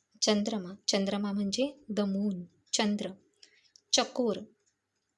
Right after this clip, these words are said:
imaginary bird, a kind of bird.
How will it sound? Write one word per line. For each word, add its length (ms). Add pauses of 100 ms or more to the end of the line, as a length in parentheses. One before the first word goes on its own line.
(440)
imaginary 600
bird, 480
a 220
kind 240
of 120 (180)
bird. 160